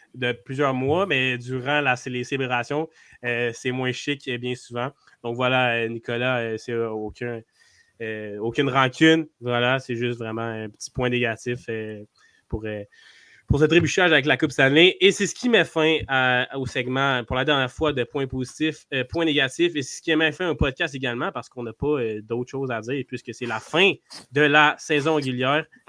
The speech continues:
et des séries éliminatoires. Euh, Thomas Lafont, Doyle Ibrahim, Jacob Langlois-Pelletier, merci d'avoir été nous pour, euh, le dernier récap-, le dernier review, en fait, de cette dernière,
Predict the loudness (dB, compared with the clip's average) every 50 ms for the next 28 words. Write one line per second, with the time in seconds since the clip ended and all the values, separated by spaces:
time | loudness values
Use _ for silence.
0 | -12 _ 4 6 6 6 6 4 0 -4 -4 -4 -4 -4 -4 -4 -4 -4 -4 -4
1 | -4 -2 -2 -2 -4 -6 -10 _ _ _ _ _ _ _ _ -20 -14 -6 0 2
2 | 4 6 6 8 6 6 6 4 2 0 0 2 2 4 4 4 4 2 2 0
3 | -2 -2 0 2 2 2 2 2 0 0 0 0 0 0 0 -2 -4 -6 -4 -2
4 | -2 0 0 -2 -2 -2 -2 -2 -4 -4 -4 -6 -8 -6 -4 -4 -2 -2 -2 -2
5 | -4 -6 -4 -4 -2 0 0 0 0 0 0 -2 -2 -4 -4 -4 -4 -4 -4 -6
6 | -6 -6 -6 -6 -4 -4 -4 -6 -6 -8 -6 -6 -6 -4 -2 -2 -2 -2 -2 -2
7 | -2 -2 -2 -2 -4 -4 -8 -8 -6 -6 -6 -6 -6 -6 -4 -2 -2 -2 -2 -2
8 | -2 0 0 0 0 0 -2 -2 -2 -4 -6 -6 -6 -8 -6 -6 -6 -6 -6 _
9 | _ _ _ _ _ _ _ -2 -2 -2 -2 -2 -6 -6 -6 -10 -18 -4 0 2
10 | 2 2 2 0 0 0 -2 -4